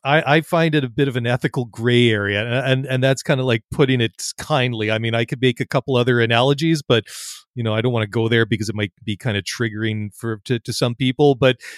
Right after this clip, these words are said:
you know, gambling can be an addictive behavior. So, I mean,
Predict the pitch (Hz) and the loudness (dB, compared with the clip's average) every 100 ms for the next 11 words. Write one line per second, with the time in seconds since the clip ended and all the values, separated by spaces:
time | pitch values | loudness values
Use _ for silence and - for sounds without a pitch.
0 | - - 147 143 107 - 147 131 143 139 | -16 -2 0 0 _ -6 0 2 2 2
1 | 143 139 123 - 131 139 131 127 131 135 | 2 0 -2 -4 -2 -2 0 0 2 0
2 | 113 127 120 95 143 - 127 104 135 120 | 0 -2 -2 -2 -2 0 -4 0 0 4
3 | 165 180 143 127 135 - 135 131 131 131 | 2 2 2 2 0 0 2 2 0 0